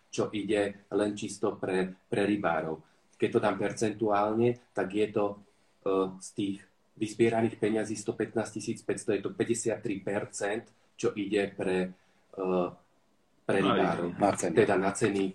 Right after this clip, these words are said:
Speaker 1: tých
Speaker 3: A tak.
Speaker 1: výherných, na tie výherné ceny, hej. Takže, eh, je to ďaleko, ďaleko pre mňa za očakávaním. Je tých päťdesiattri percent, je to obrovské číslo, keď to teda porovnávame s tými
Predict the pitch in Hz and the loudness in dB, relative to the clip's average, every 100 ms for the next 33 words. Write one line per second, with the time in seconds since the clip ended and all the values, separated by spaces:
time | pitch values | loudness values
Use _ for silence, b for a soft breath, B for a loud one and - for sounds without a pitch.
0 | - - _ - 90 92 - 107 95 92 | -8 -18 _ -2 2 4 6 6 6 2
1 | 92 95 107 107 104 101 92 90 90 87 | 2 0 2 2 0 -2 -2 0 0 0
2 | 90 92 - 85 - - - - 95 101 | 6 8 8 6 -8 -12 -6 2 2 4
3 | 101 - - _ - 95 92 92 - _ | 0 -2 -12 _ -4 0 0 -2 -8 _
4 | _ _ - _ - 110 110 117 104 - | _ _ -20 _ -4 0 2 2 0 -4
5 | - - - 120 117 117 117 113 113 113 | -16 -18 2 6 6 4 6 6 6 4
6 | - 120 117 113 107 107 117 110 107 104 | 6 8 8 6 4 2 0 4 6 6
7 | 117 120 104 104 107 - - 113 117 117 | 6 4 2 -2 -4 -6 -4 2 4 4
8 | - 113 113 107 - 107 104 98 - 107 | 2 0 2 0 -2 -4 0 2 2 0
9 | - 120 107 95 113 113 - b b - | -2 -6 -6 -4 2 2 2 b b -4
10 | 92 104 107 98 104 104 95 101 98 98 | -2 0 0 0 2 4 4 4 4 4
11 | 104 104 - - - 104 101 | 0 -2 -10 -14 -4 0 0